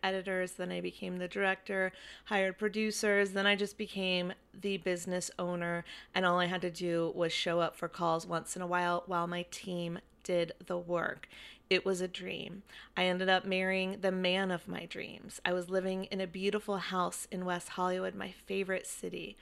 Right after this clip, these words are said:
Life was really, really good. But there was a part of me that was deeply unsatisfied. But how could that be? Like, I had made it, right? I had gone from being broke as a joke to creating a six-figure business in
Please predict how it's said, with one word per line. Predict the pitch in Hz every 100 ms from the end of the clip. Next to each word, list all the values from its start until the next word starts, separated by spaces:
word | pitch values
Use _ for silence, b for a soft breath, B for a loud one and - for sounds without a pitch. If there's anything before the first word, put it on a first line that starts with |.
| B B B -
Life | 175 175 220 - _ -
was | 190 185 185
really, | 185 185 180 180 185 -
really | 180 185 180 180 180 -
good. | 180 180 - 190 - _ _ _ _ b b b b b -
But | 254 247 - - _ -
there | 214
was | 220
a | 226
part | - 185 196
of | 208
me | 233 220
that | 185
was | 175 170 -
deeply | 185 170 175 165 185 202 -
unsatisfied. | 175 175 - 190 185 - - 170 170 175 _ B B B
But | 214
how | 240 294
could | 294
that | 277 262 320
be? | 285 170
Like, | 170 175 175
I | 208 226
had | 220
made | 196 202 220 240
it, | 160 -
right? | 170 170 185
I | 214
had | 233 202
gone | 202 190 190
from | 196 190 180
being | 175 165 160
broke | 185 233 277
as | 277
a |
joke | 233 196 180 226 - B B B
to | 247 233
creating | - 202 190 196 196 -
a | 175
six-figure | - 190 - - - - 180 180 180 185
business | 180 175 190 202 202
in | -